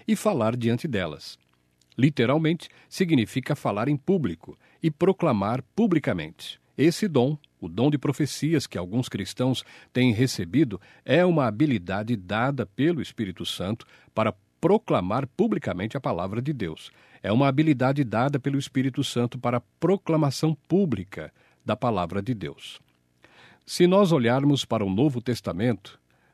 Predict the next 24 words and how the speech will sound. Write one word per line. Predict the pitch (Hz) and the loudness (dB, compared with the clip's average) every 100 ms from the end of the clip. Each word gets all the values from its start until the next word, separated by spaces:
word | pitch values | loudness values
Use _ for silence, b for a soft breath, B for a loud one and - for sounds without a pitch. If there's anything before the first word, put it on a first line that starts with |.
| _ | _
quando | 113 120 135 131 | 2 4 4 2
o | 117 | 0
dom | 104 107 156 170 | 0 2 4 2
de | 104 | 0
profecias | 107 110 87 - - 131 107 82 | -4 -8 -8 -10 -2 0 0 -2
estava | 95 - 120 117 107 | -6 -4 -2 -2 -2
em | |
seu | - - 151 92 | -4 -2 -2 0
auge, | 107 131 98 85 - _ - | 0 0 -2 -6 -16 _ -8
vamos | 101 143 180 104 | 0 2 2 2
ver | 117 147 | 0 0
duas | 110 147 117 - | 0 0 0 -2
categorias, | 98 - 139 143 107 76 - - - - | -8 -6 -2 -2 -2 -4 -10 -20 -20 -4
duas | 143 117 - | -2 -2 -4
categorias. | - - 117 107 78 76 - - _ _ _ _ _ B B B | -10 -8 -4 -6 -6 -14 -20 -20 _ _ _ _ _ B B B
Às | 107 147 | 2 2
vezes, | 123 156 160 156 - b b b | 4 2 4 0 -4 b b b
quando | - 123 | -2 2
alguém | 127 123 135 | 2 2 2
usava | 120 98 101 107 | 2 2 0 0
esse | 113 - | -2 -2
dom, | 127 120 156 | 0 0 0
era | 160 | 0
revelação. | 151 156 151 147 - 107 82 | 0 0 0 -4 -6 -10 -10